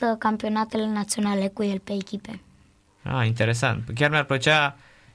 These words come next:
Speaker 2: să vă văd o dată jucând și cum arată un meci între cei mai buni prieteni.
Speaker 1: Am jucat.
Speaker 2: Și v-ați supărtat, v-ați certat?
Speaker 1: Nu, nu ne-am certat.
Speaker 2: Ești foarte calm așa, e-, ești înțelept așa ca un jucător de tenis, uh, matur deja.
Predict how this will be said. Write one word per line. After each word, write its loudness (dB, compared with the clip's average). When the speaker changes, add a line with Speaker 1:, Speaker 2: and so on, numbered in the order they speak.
Speaker 2:
să 0
vă 0
văd 0
o 4
dată 2
jucând -2
și -6
cum -2
arată 2
un 2
meci 2
între 0
cei -2
mai 2
buni 0
prieteni. 0
Speaker 1:
Am 2
jucat. -2
Speaker 2:
Și 0
v-ați 4
supărtat, 2
v-ați 0
certat? 0
Speaker 1:
Nu, 2
nu 2
ne-am -2
certat. -10
Speaker 2:
Ești -4
foarte -2
calm 0
așa, -2
e-, 0
ești -4
înțelept 0
așa 2
ca 0
un 4
jucător 0
de 0
tenis, -2
uh, -2
matur 0
deja. -4